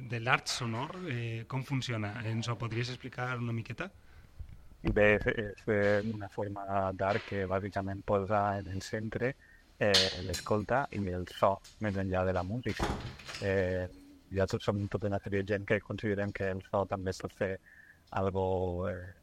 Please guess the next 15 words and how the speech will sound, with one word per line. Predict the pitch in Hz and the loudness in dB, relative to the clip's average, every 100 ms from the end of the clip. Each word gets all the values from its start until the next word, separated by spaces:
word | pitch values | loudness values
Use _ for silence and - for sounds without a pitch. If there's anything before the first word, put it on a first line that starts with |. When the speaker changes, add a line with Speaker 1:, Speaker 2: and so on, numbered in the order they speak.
| - - 117 | -20 -12 -6
Speaker 2:
matèria | 104 92 101 98 92 | -2 2 4 4 2
prima | 107 110 101 - - - - - | 0 -2 -4 -12 -20 -20 -20 -2
artística | 104 98 107 - - - 117 147 | 0 2 2 0 -4 2 2 2
i, | - 117 104 95 92 90 90 - - - 107 95 92 - | -2 0 0 -2 -8 -16 -18 -20 -20 -20 -18 -16 -16 -4
i | 92 | 2
el | 92 | 4
gastem | 92 - 98 | 2 2 0
per | 98 90 | 2 0
això. | - 120 - | 2 0 0
I | 120 | 0
en | 95 | 2
el | 90 90 | 0 0
cas | 92 - | -2 0
particular | - - 101 107 95 95 | -2 -2 -2 2 2 2
meu, | 98 104 | 0 -2